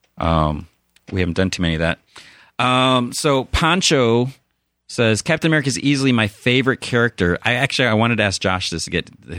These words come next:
his thoughts on this too, but unfortunately he had to go. Um, "I was looking for some recommendations. I've devoured Brubaker's entire run, but really my only exposure, that's, it's really my only exposure to him. I need more,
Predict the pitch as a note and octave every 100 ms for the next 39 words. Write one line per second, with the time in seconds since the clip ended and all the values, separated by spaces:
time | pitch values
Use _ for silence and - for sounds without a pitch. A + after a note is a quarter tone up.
0 | E2+ F#2+ F#2 - E2 - D2+ - F2+ D#2
1 | - - - D#2 E2 C#2+ D#2 D2+ D#2 E2+
2 | D2+ _ - - _ - G2 G2+ A2+ A2
3 | C3+ D3 - B2+ - B2+ A2 G2+ G#2 G#2+
4 | G#2 F#2 G2+ - E2+ D2+ - G2 F#2+ F2+
5 | - - - G#2 E2+ A2+ B2+ C3+ B2 F#2
6 | G2+ A2+ A#2 A2 G#2+ F#2 E2 _ - F2+
7 | - C3 C#3+ A#2+ F#2+ E2 D#2+ F2+ _ _
8 | _ - G2+ G2+ A#2+ B2 A2+ G2+ F#2 G#2+
9 | B2 - A2+ G#2 G2 E2 - _ - F#2+
10 | F#2+ - _ - G2 - G#2 G#2+ G2 F#2
11 | F2+ - G2 F2 D2+ D#2 D#2 D#2+ - -
12 | _ A2 A2 B2+ C3 B2+ C3+ A2+ G#2 G#2+